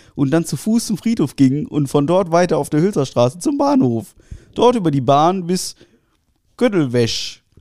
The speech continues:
und links herum in die alte Kempener Landstraße.“ Sagt mir alles nix.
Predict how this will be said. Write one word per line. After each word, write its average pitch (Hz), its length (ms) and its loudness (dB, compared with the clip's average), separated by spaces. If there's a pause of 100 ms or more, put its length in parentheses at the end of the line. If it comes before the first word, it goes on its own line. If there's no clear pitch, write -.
(260)
und 185 220 4
links 247 260 2
herum 202 520 2 (100)
in 175 140 -6
die 156 100 0
alte 160 260 2
Kempener 190 340 0
Landstraße.“ 113 880 0 (1160)
Sagt - 280 -12
mir 98 100 -8
alles 113 260 -6
nix. 123 240 -4